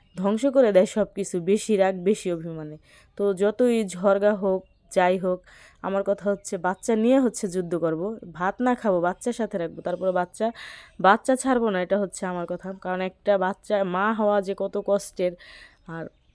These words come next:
একটা মায়ের যে কত কষ্ট, যে মা হয়েছে সেই একমাত্র বুঝবে, এছাড়া কেউ বুঝবে না।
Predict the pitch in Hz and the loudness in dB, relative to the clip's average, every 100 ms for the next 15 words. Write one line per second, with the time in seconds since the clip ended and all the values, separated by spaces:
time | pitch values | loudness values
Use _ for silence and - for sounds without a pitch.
0 | - 180 - 185 175 185 185 190 202 196 | -8 -8 -2 -2 0 2 2 0 -4 -2
1 | 202 202 190 196 - - 190 185 180 180 | -4 -2 -2 -4 -4 -4 -4 -4 -4 -2
2 | 185 196 202 202 - 214 220 - 233 220 | 0 0 0 -2 -2 -4 -2 2 4 4
3 | 214 202 - 185 185 180 180 196 _ - | 0 -8 -6 -6 -4 -6 -6 -10 _ -10
4 | 185 180 170 170 170 165 170 170 202 | -4 -4 -4 -8 -10 -10 -10 -12 -12